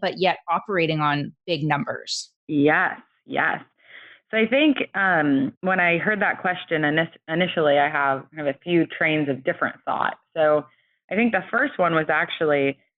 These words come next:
Speaker 2: or the first train of thought I, I went down was you have to know what you're an expert at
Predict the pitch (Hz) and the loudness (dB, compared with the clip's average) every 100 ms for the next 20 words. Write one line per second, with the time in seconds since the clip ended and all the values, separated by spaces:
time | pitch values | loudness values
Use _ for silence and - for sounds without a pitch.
0 | _ 165 160 165 214 202 175 156 147 143 | _ -4 -2 0 -2 0 -2 0 0 2
1 | 143 143 147 147 156 143 156 143 143 143 | 2 2 0 0 -2 0 0 2 2 2
2 | 139 131 _ 170 165 - 262 277 - 180 | 0 -4 _ -10 -6 -2 -2 -2 -6 0
3 | 156 147 151 143 143 151 151 143 139 143 | 2 4 4 2 0 0 2 0 -2 -4
4 | - - 196 202 220 247 | -6 -10 -4 0 0 0